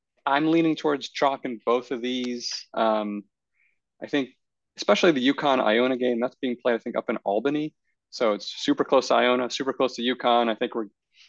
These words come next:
everybody in that, in that arena is gonna be rooting for uconn or Iona. No one's gonna care about Saint Mary's or V C U. That's gonna be kind of a weird environment, I think. Um, but yeah, I,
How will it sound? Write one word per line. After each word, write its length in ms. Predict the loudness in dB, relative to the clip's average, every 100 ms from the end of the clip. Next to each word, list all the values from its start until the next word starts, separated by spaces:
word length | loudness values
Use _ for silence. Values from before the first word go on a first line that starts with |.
| _ 4
everybody 500 | 6 8 8 6 4
in 80 | 2
that, 180 | -2 -4
in 100 | -4
that 140 | 0 0
arena 280 | 0 0
is 80 | -2
gonna 160 | -4 -4
be 60 |
rooting 260 | -2 -2 -4
for 140 | -6
uconn 340 | -8 -4 -4 -2
or 120 | -4
Iona. 320 | -4 -6 -8 -14 _ -2
No 140 | 6 6
one's 180 | 6
gonna 160 | 4 0
care 300 | 4 6 6
about 240 | 6 2
Saint 200 | 0 -2
Mary's 300 | 0 0 0
or 80 | -4
V 160 | -6 -2
C 140 | -2
U. 160 | 0 0 4
That's 200 | 4 4
gonna 180 | -2
be 80 | 0
kind 180 | -2 -2
of 80 | 0
a 80 | -2
weird 380 | -2 -2 0 -2
environment, 420 | -2 -2 -2 -8
I 80 | -8 -10
think. 140 | -10 _ _ _ -2
Um, 380 | 0 0 -2 -10 _ _ _
but 60 | 2
yeah, 160 | 2
I, 80 | 2